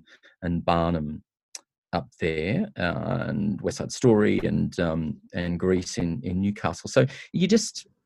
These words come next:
you just find the work where, where it, um, where it can. I got to usher on The Boy From Oz when I first came back from whopper, um, which was, again, like being in a rehearsal room in a funny way, 'cause you get to watch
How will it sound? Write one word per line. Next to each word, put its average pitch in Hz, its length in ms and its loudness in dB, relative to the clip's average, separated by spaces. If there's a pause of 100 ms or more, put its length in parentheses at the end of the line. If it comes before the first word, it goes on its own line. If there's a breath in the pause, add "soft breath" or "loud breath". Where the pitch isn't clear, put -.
(120)
you 101 80 -4
just - 320 -8 (100)
find 87 220 2
the 78 60 -2
work 101 260 2
where, 85 300 2 (100)
where 85 240 0
it, 76 240 -6
um, 80 380 -4
where 98 120 2
it - 100 0
can. 113 220 2
I 92 60 4
got 113 160 2
to 92 140 -2 (280 loud breath)
usher 113 320 4
on 90 300 2 (220)
The 104 100 0
Boy 98 160 6
From 92 240 0
Oz 208 540 0 (420 soft breath)
when 104 140 2
I 92 80 4
first 104 340 2
came 82 240 0
back 85 260 -2
from 87 200 -2
whopper, 90 340 0 (480 soft breath)
um, 87 300 0 (240)
which - 260 -4
was, - 460 -4 (120)
again, 87 600 0 (1600)
like 95 380 2
being 117 220 6
in 101 80 6
a - 20 6
rehearsal 101 400 4
room 82 120 2
in 80 100 0
a 80 40 0
funny 90 200 2
way, 92 180 6
'cause 110 160 2
you 104 80 2
get - 160 2
to 113 140 2
watch - 480 2